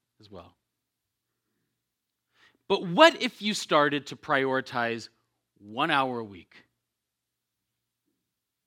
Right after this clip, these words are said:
That's less than a percent of the time in a week. One hour every week you prioritize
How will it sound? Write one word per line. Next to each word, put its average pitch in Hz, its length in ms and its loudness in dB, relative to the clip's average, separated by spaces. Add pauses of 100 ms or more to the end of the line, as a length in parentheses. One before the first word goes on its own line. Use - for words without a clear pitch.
(840)
That's - 320 -8 (100)
less 117 420 0
than 165 120 -2
a 147 60 -6
percent - 640 -12 (680)
of 95 180 -20
the 104 60 -20
time 95 340 -12
in 92 40 -16
a 92 60 -16
week. 82 340 -20 (560)
One 131 280 -2
hour 139 480 4 (960)
every 160 260 0
week 120 440 -4 (420)
you 107 120 -18
prioritize 110 1040 0